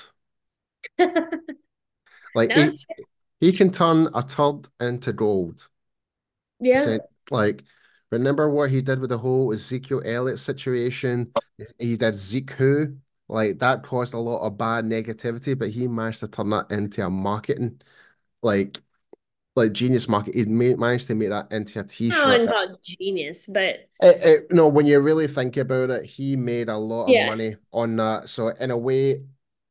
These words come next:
Speaker 2: it sold, it made money, it brought more profit to the Cowboys, but still <laughs> didn't get us a Super Bowl, unfortunately, but <laughs>
Speaker 1: No.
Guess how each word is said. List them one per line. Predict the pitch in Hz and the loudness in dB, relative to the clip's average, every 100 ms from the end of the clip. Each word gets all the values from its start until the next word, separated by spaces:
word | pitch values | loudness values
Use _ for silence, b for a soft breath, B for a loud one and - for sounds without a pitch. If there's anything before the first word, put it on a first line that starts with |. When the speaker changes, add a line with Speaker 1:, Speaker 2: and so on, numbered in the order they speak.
| - | -12
Speaker 2:
it | 120 - | -12 -10
sold, | - 120 120 120 117 | -6 -2 0 -2 -4
it | 110 | -6
made | 113 113 | -6 -4
money, | 110 107 110 | -4 -2 -2
it | - 101 | -4 -6
brought | 110 | -6
more | 110 | -6
profit | 107 - 113 - | -8 -8 -8 -10
to | - | -8
the | 104 | -8
Cowboys, | 101 120 120 98 101 101 | -4 -2 0 0 -2 -4
but | - 101 95 _ _ _ _ | -6 -6 -6 _ _ _ _
still | - - 156 | -14 -2 -2
<laughs> | |
didn't | 139 143 143 | 2 2 2
get | 135 131 | 0 -4
us | 127 | -4
a | |
Super | 107 - 135 120 | -8 -6 -6 -6
Bowl, | 110 110 | -4 -4
unfortunately, | 107 107 117 120 - 127 120 | -4 -4 -6 -4 -6 -2 -2
but | 107 123 127 - - | -2 -4 -4 -6 -4
<laughs> | 214 - 208 - 196 - _ _ _ _ - | -4 0 -2 -2 -8 -8 _ _ _ _ -14
Speaker 1:
No. | 208 202 202 202 196 196 | -10 -8 -8 -10 -12 -14